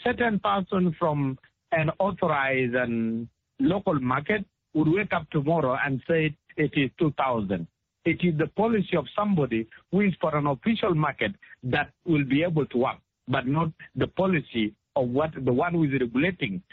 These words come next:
the regulating authority will be able to work. And this is where it has become now very challenging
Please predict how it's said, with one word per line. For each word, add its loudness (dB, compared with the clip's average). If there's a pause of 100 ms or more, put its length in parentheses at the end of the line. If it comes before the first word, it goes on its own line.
(140)
the 2
regulating 0
authority 0 (160)
will 2
be 2
able 0
to -4
work. 0 (320)
And -2
this 2
is 2
where 0 (260)
it 0
has 0
become -2
now 0
very -2
challenging -2